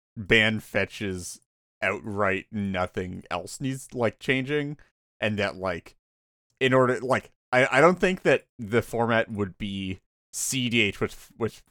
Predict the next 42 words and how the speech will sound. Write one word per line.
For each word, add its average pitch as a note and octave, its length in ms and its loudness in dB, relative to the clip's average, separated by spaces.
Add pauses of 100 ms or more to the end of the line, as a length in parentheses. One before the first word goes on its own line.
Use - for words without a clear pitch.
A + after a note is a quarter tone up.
with A2 200 0
fetches F#2 420 -6
banned. F2 340 -8
I A#2+ 80 4
think F#3+ 160 4
it - 20 6
would D3+ 120 4
be D3 80 4
a A2+ 40 4
better G2 240 2
format D3 440 0
with E3 100 -4
fetches D#3 260 -2
banned, D#3+ 280 -4
but B2+ 100 2
it's - 100 -4
certainly D#3+ 220 0
not G2 180 2
C F2+ 260 -8
D D#2+ 160 -10
H. E2 200 -10 (380)
What D3+ 120 8
I C#3 80 10
do F#3+ 220 4
think A3+ 180 4
should C3 140 0
have A2+ 80 0
happened G#2+ 340 4
is A2+ 140 -2
I A2+ 80 6
don't C3 160 8
<laughs> - 0 -
think - 220 8
they D#3 80 6
should B2+ 240 0
have A#2 60 0
been G#2+ 160 0
printed G#2 460 -2
in A2+ 120 0
the G2 80 -4
first - 340 -4
place. F#2 400 -6